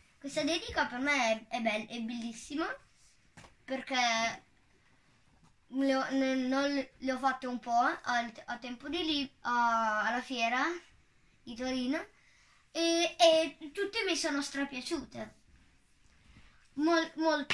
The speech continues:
eh, molto piaciute. Adesso metto questi libri giù e tiro l'ultimo fuori, l'ultimo rimbo-, libro,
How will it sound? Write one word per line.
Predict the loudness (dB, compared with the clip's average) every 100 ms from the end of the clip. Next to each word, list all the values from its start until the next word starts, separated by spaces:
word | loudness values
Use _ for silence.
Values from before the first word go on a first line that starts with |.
| -6 -8
eh, | -2 0 4 4 2 0
molto | 0 2 2 0 -4
piaciute. | -8 -8 -8 -10 -10 -10 -10 -12 -20 -20
Adesso | -6 -4 -2
metto | -2 -2 -6
questi | -6 -4 -2
libri | 0 0 0 -4 -8 -12 -20 -20 -20 -20 _ _ -20 -18
giù | -2 2 4 2 -2 -16 -20 -20 -20 -20 -20 -20 -16 -16 -16 _ _ _ _
e | -8
tiro | -4 -2 0
l'ultimo | 0 0 -2 -6
fuori, | -6 -6 -6
l'ultimo | -6 -8 -4 0
rimbo-, | 2 0 0 -2 -4 _ _ _ _
libro, | -8 -6 -6 -6 -8